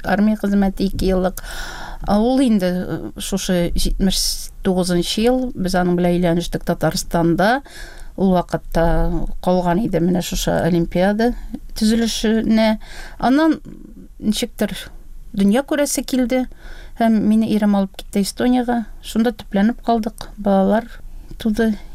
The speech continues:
икесе, ул кызым һәм улым. Шулай калдык инде менә, яшәп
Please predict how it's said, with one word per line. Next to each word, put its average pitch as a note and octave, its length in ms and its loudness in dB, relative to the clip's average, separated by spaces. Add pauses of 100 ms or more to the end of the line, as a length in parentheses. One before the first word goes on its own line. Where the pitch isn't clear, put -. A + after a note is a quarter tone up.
(160)
икесе, G3+ 500 0
ул G3 240 0
кызым G3+ 400 2
һәм G3+ 240 2
улым. F#3+ 300 2 (560)
Шулай C4 280 0
калдык C4 440 0
инде D#4+ 220 -2
менә, A3 260 4 (260)
яшәп G#3 320 0